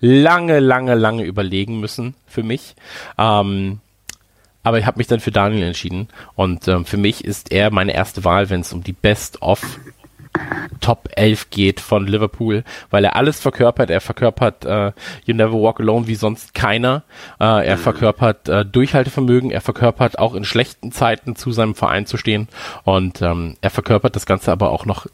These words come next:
Speaker 1: zeitgleich und simultan mit einer unfassbaren Präsenz auf dem Platz. Ähm, ist jemand, mit de-, gegen den du nicht spielen willst. Nicht zwingend.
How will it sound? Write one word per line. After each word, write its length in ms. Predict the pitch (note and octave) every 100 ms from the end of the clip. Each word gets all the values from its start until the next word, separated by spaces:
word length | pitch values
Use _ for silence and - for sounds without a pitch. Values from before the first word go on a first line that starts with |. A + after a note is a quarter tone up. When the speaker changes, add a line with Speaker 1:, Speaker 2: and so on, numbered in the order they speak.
| -
Speaker 1:
zeitgleich 760 | - B2 D3+ - B2+ A2+ B2
und 100 | F#2+
simultan 580 | - G#2 G2 - F#2+ G2
mit 100 | F#2+
einer 200 | - F2+ -
unfassbaren 680 | D3 D3+ - C3 - A2 G#2+
Präsenz 380 | - F#2+ G2+ -
auf 200 | G2+ -
dem 120 | G#2
Platz. 400 | - G2 - - - - - -
Ähm, 560 | G2 F#2+ F#2 F2 F2 E2+ _ - - _ _ _ _ _ -
ist 140 | -
jemand, 240 | F3+ E3 B2+
mit 180 | C3+ -
de-, 160 | C3+
gegen 300 | B2 C3 C3
den 160 | C3 C#3
du 60 |
nicht 260 | C3 B2+ -
spielen 280 | - A#2+ F2
willst. 340 | - - - - -
Nicht 220 | G#2 -
zwingend. 400 | - E2 -